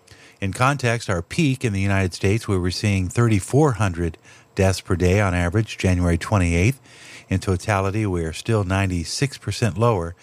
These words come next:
than where we were at our peak. Those are C D C numbers.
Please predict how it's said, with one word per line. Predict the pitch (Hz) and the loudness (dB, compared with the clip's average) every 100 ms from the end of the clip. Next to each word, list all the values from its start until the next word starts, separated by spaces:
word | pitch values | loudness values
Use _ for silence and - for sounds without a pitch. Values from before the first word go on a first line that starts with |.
| - - - | -20 -20 -8
than | 92 92 113 | -2 0 0
where | 85 | 0
we | 85 | 0
were | 85 107 90 87 | 2 2 2 2
at | 82 | 0
our | 78 | -2
peak. | 73 - 113 113 - - - - | -4 0 2 2 -4 -20 -20 -10
Those | 85 87 87 | -2 0 2
are | 87 82 | 2 0
C | - 101 | 0 0
D | 87 85 | 0 0
C | 117 113 | 0 2
numbers. | 107 101 123 151 | 2 0 -2 -4